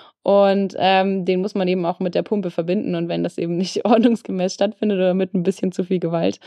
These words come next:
ähm, dann ist, äh, die Pumpe danach im Eimer.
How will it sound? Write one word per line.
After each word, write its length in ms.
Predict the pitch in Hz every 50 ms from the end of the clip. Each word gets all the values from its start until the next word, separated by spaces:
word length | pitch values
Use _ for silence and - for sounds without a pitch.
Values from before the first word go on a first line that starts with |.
| - - - - - _ -
ähm, 300 | - 170 165 170 170 170
dann 300 | 170 165 170 170 170 160
ist, 260 | - - - - -
äh, 220 | - - 170 170 170
die 60 | 175
Pumpe 280 | - - 202 190 175
danach 440 | 165 165 170 165 170 180 - - _ _ _ _ _ _ _ _ _ _
im 140 | 185 175
Eimer. 400 | - - 185 202 233 254 285 294